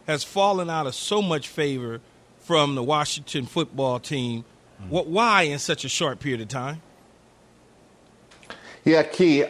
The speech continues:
Speaker 3: I am fascinated, and I can't wait to see Wednesday's practice because presumably if Alex Smith is gonna start, how much reps does Dwayne Haskins get? It must be something off the field because earlier in the season we ho-,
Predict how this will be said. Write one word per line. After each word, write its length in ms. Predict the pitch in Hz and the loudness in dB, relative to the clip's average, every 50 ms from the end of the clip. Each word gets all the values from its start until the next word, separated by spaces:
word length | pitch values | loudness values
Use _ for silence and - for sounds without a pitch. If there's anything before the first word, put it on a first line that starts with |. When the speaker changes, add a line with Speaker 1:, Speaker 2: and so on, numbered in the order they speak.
| - - | 2 2
Speaker 3:
I 140 | 135 165 180 | 4 6 6
am 140 | 180 160 | 6 4
fascinated, 640 | 123 - 156 135 143 147 - - 127 123 120 120 117 - | 4 4 4 4 4 4 2 2 4 4 6 6 4 4
and 100 | 131 139 | 4 4
I 120 | 143 151 | 4 2
can't 280 | 151 - 190 170 151 107 | 2 0 0 2 2 2
wait 180 | 143 147 131 - | 2 0 0 -4
to 60 | - | -8
see 180 | - - 151 135 | -4 0 0 0
Wednesday's 540 | 117 107 127 131 131 127 - 139 123 - - | 2 2 2 0 0 0 0 0 0 -2 0
practice 480 | - 131 120 120 117 - - 110 - | 2 4 4 4 2 0 -4 -8 -4
because 320 | - 131 107 139 127 113 - | -4 -2 0 2 0 0 0
presumably 640 | - 127 110 120 156 156 156 147 147 151 143 131 135 - - - - - | -4 -4 0 2 2 2 4 4 4 4 4 2 -4 -8 -18 -20 -14 -14
if 100 | 107 - | -2 2
Alex 320 | - 98 131 156 156 156 - | 4 6 6 4 4 2 0
Smith 240 | 156 160 147 - 131 | -2 -2 0 0 -2
is 100 | 107 - | -2 0
gonna 220 | 139 135 127 120 | 0 2 2 0
start, 580 | - - - - - 127 131 135 139 - - - - - _ | 0 -2 -2 2 4 6 6 6 4 2 0 -6 -14 -20 _
how 180 | - - 160 | 0 2 2
much 300 | 165 175 170 156 - - | 4 4 2 0 -2 -2
reps 320 | 127 127 139 135 135 - - | 2 4 4 4 2 0 -2
does 160 | 120 113 - | -2 -2 0
Dwayne 220 | - 131 135 131 | 0 0 0 2
Haskins 440 | 123 135 120 120 - - 131 120 107 | 2 2 2 2 0 0 -2 -4 -2
get? 320 | 95 - 135 123 110 - - - - - _ _ | 2 4 4 4 4 0 -6 -16 -20 -20 _ _
It 100 | - 151 | 0 2
must 240 | 160 214 233 - - | 2 2 0 0 -2
be 80 | 311 233 | -2 -2
something 500 | - - 220 185 - 180 147 135 - - - - | 2 0 0 2 2 2 2 2 -2 -4 0 4
off 260 | 127 135 139 - - | 4 4 4 2 -2
the 80 | 156 147 | -2 -2
field 320 | - - 156 156 151 143 | 2 2 4 4 4 4
because 440 | 135 131 - 156 139 127 123 120 - - - - _ _ | 2 -2 2 4 4 4 4 2 0 -8 -18 -20 _ _
earlier 240 | - - 226 277 302 | 2 2 4 4 4
in 80 | 262 196 | 2 2
the 40 | |
season 360 | - - - 196 185 156 156 147 | 2 2 2 2 2 2 2 0
we 100 | 196 190 | 0 2
ho-, 320 | 190 226 208 190 - | 2 2 0 0 -2